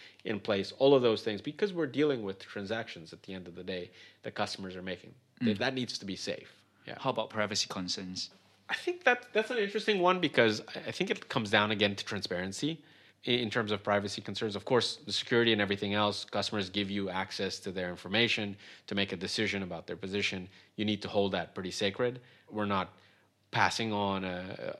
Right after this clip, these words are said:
Speaker 1: say, a score or anything like that to any third parties or any view of doing that. Um, I think it's really important that we tell customers, You're here to use our service. We will hold that data intact.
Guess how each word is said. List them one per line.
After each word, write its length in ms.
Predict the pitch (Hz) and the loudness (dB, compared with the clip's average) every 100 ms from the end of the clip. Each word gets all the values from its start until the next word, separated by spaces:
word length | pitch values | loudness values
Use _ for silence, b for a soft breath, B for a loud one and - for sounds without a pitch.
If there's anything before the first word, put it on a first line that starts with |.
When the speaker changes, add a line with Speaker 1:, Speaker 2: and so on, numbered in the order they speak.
| - | -12
Speaker 1:
say, 180 | - 98 | -6 -4
a 120 | 87 | -2
score 380 | - - 117 101 | -2 2 4 4
or 40 | |
anything 320 | 98 101 101 104 | 2 0 -2 -4
like 160 | 95 | 0
that 180 | 98 95 | 0 0
to 80 | 92 | -4
any 140 | 95 | -6
third 300 | 95 104 92 | -4 -4 -4
parties 540 | - 101 101 101 101 98 | 0 2 2 2 0 -2
or 160 | 92 | -2
any 180 | 90 101 | -2 -4
view 300 | 95 101 98 | -4 -4 -4
of 100 | 92 98 | -6 -4
doing 280 | 107 101 | -2 -2
that. 200 | 92 85 - - B B B - | -4 -8 -12 -18 B B B -4
Um, 260 | 95 90 | -2 -2
I 80 | 98 | -6
think 160 | 107 98 | -4 -4
it's 160 | 95 | -2
really 200 | 104 101 | -2 -2
important 400 | 92 92 113 101 | -2 0 0 0
that 100 | 95 | -6
we 60 | 90 | -8
tell 200 | 107 92 | -6 -4
customers, 460 | 101 98 98 87 - b b | -2 -4 -6 -8 -12 b b
You're 160 | 113 110 | -2 2
here 240 | 113 117 | 4 2
to 120 | 113 | 2
use 320 | 98 98 95 - | -4 -2 -4 -4
our 140 | 98 98 | -2 -2
service. 480 | 110 110 147 147 - - | -2 0 0 0 -8 -8
We 120 | 107 | -4
will 160 | 98 92 | -4 -2
hold 200 | 104 101 | -2 -2
that 160 | 92 | -2
data 340 | 98 95 92 90 b b b | -2 -2 -4 -8 b b b
intact. 520 | 107 95 98 117 - | -8 -2 0 0 -2